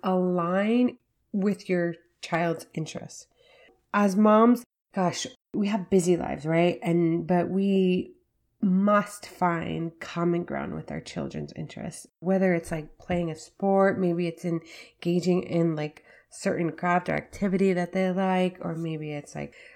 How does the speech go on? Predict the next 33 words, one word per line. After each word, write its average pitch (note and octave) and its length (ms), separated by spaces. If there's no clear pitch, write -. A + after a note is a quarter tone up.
a D3+ 80
show B3+ 480
that A#3 200
they A3+ 140
love, G#3+ 520
or E3 120
maybe E3 360
it's, D#3 260
like, D3 220
music, A3+ 880
or, D#3+ 220
you G3 180
know, E3+ 180
just F#3 260
something A#3+ 480
that G#3 160
they F3 80
have F3 160
a F3 80
passion F3 640
for D#3+ 600
that F3 380
they G#3+ 220
care F3+ 280
deeply D#3 420
about D3+ 640
and E3+ 220
that - 180
matters D#3 480
to - 140
them. D#3 400
And E3+ 180
so E3+ 240